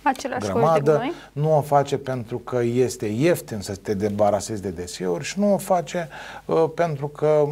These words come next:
Speaker 2: încă nu a înțeles că această colectare separată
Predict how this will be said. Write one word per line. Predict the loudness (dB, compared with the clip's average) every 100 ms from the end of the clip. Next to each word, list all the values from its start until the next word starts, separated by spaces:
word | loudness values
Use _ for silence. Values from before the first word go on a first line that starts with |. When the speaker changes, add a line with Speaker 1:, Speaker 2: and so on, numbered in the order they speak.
| -2
Speaker 2:
încă | -4 -2
nu | 2 2
a | 2
înțeles | 0 -2 -2 -2
că | -2
această | -2 -2 -6
colectare | -4 -4 -2 -2 -4
separată | -6 -2 0 0 0 -4